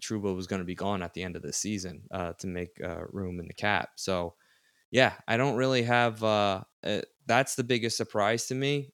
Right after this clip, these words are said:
Not a surprise that, you know, Trouba was, well,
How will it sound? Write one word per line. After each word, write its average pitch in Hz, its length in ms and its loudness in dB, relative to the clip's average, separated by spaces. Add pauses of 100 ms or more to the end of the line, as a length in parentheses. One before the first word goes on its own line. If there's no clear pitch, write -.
Not 110 320 0
a 127 40 0
surprise 107 640 0
that, 101 360 2 (640)
you 110 140 -6
know, 95 160 -4
Trouba 104 480 -4
was, 95 360 -8 (240)
well, 92 340 -4